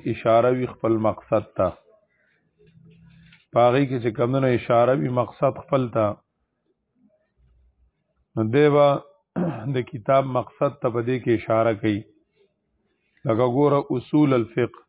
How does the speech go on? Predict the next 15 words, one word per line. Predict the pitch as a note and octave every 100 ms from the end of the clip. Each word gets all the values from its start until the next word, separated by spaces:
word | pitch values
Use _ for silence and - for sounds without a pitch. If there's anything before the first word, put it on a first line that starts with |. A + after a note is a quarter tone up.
| _ _ _ _ _ _ _ _ _ _ _
نو | A#2 G#2+
کتاب | A#2 A2+ C#3 D3 C#3+
په | -
اصول | A#2+ A2+ B2 A#2
فقه | A#2 C#3+ C#3 B2+
کې | A#2+ A2+
دی، | A2 - _ _
نو | A2+ -
اصول | A#2+ - D3 C#3
الفقه | B2+ A2+ C3 - A#2+ A#2
لفظ | A#2+ B2
یې | A2
راوړو. | A2+ A#2+ B2 A#2 - _ _ _ _ _ _ _ _ _ _ _ _ _ _ -
دویم | G2+ B2 D3 D3+ C#3+ C#3 -
للشرائع | A2+ C3+ C#3 - B2 B2+ C#3 C#3+ C3+